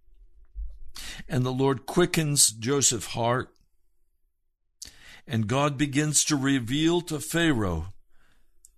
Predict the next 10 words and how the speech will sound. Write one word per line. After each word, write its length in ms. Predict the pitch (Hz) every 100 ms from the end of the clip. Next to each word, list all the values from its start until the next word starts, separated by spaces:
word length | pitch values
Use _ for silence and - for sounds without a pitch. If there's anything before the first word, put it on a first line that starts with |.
| _ _ _
what 180 | 90 120
he 100 | 135
is 140 | 120
about 380 | 120 113 123 -
to 100 | 131
do. 500 | 104 131 110 80 - - _ - _ _ _ _ - - _
Seven 500 | - - 123 120 131
years 280 | 120 131 110
of 160 | 123 -
plenty, 480 | 135 123 123 127